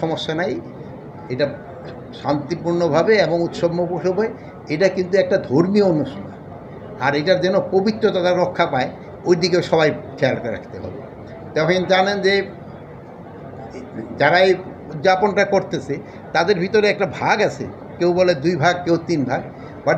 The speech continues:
যেহেতু এটা একটা ধর্মীয় অনুষ্ঠান, আমার মনে হয় এই ভাগ, এই ধর্মীয় উৎসবটা পালন করার জন্য কোনো ধরনের বাধা হবে না, যেহেতু এটা হলো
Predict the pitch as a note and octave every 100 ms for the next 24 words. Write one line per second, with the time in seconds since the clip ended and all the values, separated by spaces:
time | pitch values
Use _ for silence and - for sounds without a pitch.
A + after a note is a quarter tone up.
0 | C3 F#3+ G#3 G#3+ G#3 G3 G#3 G3 - -
1 | - C#3 F#3 G#3 G#3 G3 - F#3+ G3+ G#3+
2 | - - - D#3 F3 F#3 F#3 F3+ F3 D3+
3 | - D3 F3 - - - - - D3 D3+
4 | C#3 C3 - - - D3 F3 G3 G3 -
5 | - E3+ - G3+ G3+ G3+ - F3 G3+ A3
6 | G3+ F#3+ F3 F3 F3 - - - E3+ F3+
7 | E3+ F#3+ F3+ A2+ C4 D3+ B2+ G#2+ F#2+ -
8 | - - - - - D3 D#3+ F#3 F3 G3
9 | F3 F#3+